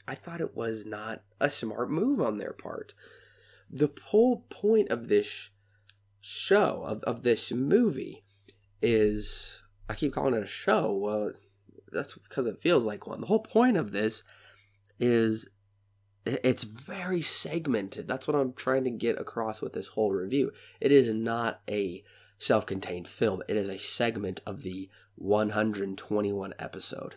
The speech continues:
series. They literally yanked it out, popped it in theaters, and it's definitely, you could tell this is a segment. But this is a very weak plot, clearly directed towards children. It is just so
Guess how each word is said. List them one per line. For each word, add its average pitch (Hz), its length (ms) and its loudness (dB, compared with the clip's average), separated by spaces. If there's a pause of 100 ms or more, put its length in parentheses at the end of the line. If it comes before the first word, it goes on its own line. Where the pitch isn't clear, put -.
(120)
series. - 640 2 (220)
They 101 100 -6
literally 113 380 0
yanked 123 400 -2
it 123 80 0
out, 107 300 -6 (260)
popped - 260 -4
it 107 80 -2
in 104 140 -2
theaters, 117 340 2
and - 100 -12
it's - 200 -12
definitely, 110 640 -2 (100)
you - 80 -4
could - 140 -2
tell 131 180 2
this 110 160 -4
is 110 100 -2
a 101 80 -2
segment. - 360 -2 (480)
But 117 240 0 (260)
this 147 180 0
is 107 140 -2
a 98 60 -8
very 131 640 2
weak 127 340 -2
plot, 120 380 -4 (320)
clearly 151 580 4
directed 123 440 2
towards 117 260 -4
children. 120 600 -4 (1040)
It 113 120 0
is 104 160 0
just - 420 -2
so 123 480 2